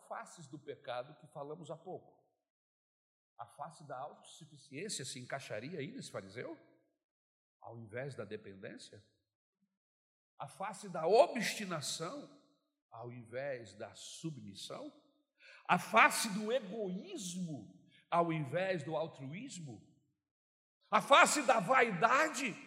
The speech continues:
ao invés da humildade? Será que esta ação do pecado se encaixa na hora que esse homem tá orando? Irmãos,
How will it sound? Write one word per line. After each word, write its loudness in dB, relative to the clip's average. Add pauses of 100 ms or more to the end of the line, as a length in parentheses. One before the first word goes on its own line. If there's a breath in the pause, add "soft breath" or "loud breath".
(320)
ao -4
invés -6
da -8
humildade? -8 (200 loud breath)
Será 0
que -4 (960)
esta -4
ação -4
do -6
pecado -8
se -8
encaixa -8 (1500)
na -6
hora -4
que -18
esse -8
homem -10
tá -4
orando? -8
Irmãos, -12